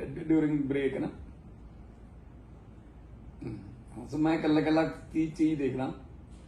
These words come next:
ਤੇ ਤੁਸੀਂ ਗੋਲਡ ਲੈ ਕੇ ਆਉਣਾ ਹੈ ਤਾਂ, ਅਹ, ਤੁਹਾਨੂੰ 에어ਪੋਰਟ ਤੇ ਲੈਣ ਆਵਾਂਗੇ ਅਸੀਂ। ਹੈ ਨਾ? ਤੇ ਇਹ ਕੋਈ ਗੱਲ ਨਹੀਂ, ਇਹਨਾਂ ਨੇ ਸਾਨੂੰ ਪਰਮਿਸ਼ਨ ਨਹੀਂ ਦਿੱਤੀ ਇੱਥੇ ਆਉਣ ਦੀ, ਕੋਈ ਗੱਲ ਨਹੀਂ, ਪਰ ਅਸੀਂ, ਅਹ,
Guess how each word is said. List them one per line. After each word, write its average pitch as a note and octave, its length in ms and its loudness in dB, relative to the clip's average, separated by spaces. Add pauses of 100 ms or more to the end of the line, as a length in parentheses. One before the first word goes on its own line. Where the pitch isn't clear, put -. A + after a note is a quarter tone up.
(1400)
ਤੇ C3 80 0
ਤੁਸੀਂ B2+ 260 -2
ਗੋਲਡ D3+ 300 6
ਲੈ D#3+ 120 6
ਕੇ D#3+ 120 2
ਆਉਣਾ D#3 180 8
ਹੈ F#3+ 80 6
ਤਾਂ, F#3 160 8
ਅਹ, D3+ 500 -2
ਤੁਹਾਨੂੰ D3+ 340 4
에어ਪੋਰਟ E3+ 400 8
ਤੇ D#3+ 100 4
ਲੈਣ D3 180 4
ਆਵਾਂਗੇ C#3 240 -2
ਅਸੀਂ। - 160 -8 (2750)
ਹੈ A#2 60 -4
ਨਾ? C3+ 100 0 (400)
ਤੇ D3 240 -2
ਇਹ C#3+ 60 0
ਕੋਈ D#3+ 200 6
ਗੱਲ D#3+ 160 8
ਨਹੀਂ, E3+ 100 8
ਇਹਨਾਂ E3 180 6
ਨੇ D#3+ 80 6
ਸਾਨੂੰ C#3+ 300 4
ਪਰਮਿਸ਼ਨ C#3 460 2
ਨਹੀਂ D3+ 200 6
ਦਿੱਤੀ D3 220 2
ਇੱਥੇ C#3+ 200 0
ਆਉਣ D3 220 4
ਦੀ, D3+ 100 4
ਕੋਈ D3+ 200 -2
ਗੱਲ C#3+ 200 0
ਨਹੀਂ, F3+ 100 -2
ਪਰ D3+ 320 -2 (1000)
ਅਸੀਂ, D3+ 220 4
ਅਹ, C3+ 640 -4